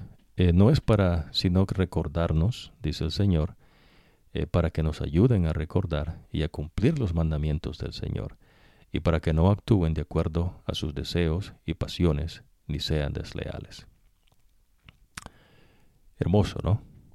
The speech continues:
Para que no actúen de acuerdo a sus deseos y pasiones, ni sean desleales. Ahora, nótese que Jesús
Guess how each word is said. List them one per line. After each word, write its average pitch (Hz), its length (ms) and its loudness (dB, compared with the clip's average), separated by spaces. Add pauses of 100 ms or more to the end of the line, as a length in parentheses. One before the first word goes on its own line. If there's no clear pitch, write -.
(340)
Para 76 220 2
que 78 200 -4
no 80 260 4
actúen 98 480 4
de 76 80 -4
acuerdo 82 600 -2 (100)
a 82 80 -8
sus 80 220 -8
deseos - 680 -6 (720)
y - 60 -4
pasiones, - 800 -2 (500)
ni - 160 -4
sean 78 540 -2 (320)
desleales. - 880 -8 (1600)
Ahora, 120 240 6
nótese 170 440 4
que 143 120 2
Jesús 110 760 2